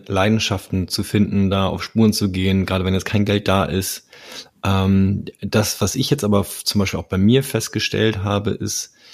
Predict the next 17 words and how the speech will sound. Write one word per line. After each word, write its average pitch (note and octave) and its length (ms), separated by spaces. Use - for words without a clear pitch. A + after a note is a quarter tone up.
gerade G#2 340
wenn G#2+ 120
ich - 280
Bildung G#2 440
suche C#3+ 340
und G#2+ 180
sei G2+ 100
es F#2+ 80
jetzt - 160
Seminare F#2+ 600
oder G2 200
Coaching, A2 640
dann G2 300
bin A#2 160
ich A2+ 140
an G2+ 120
sich A2 380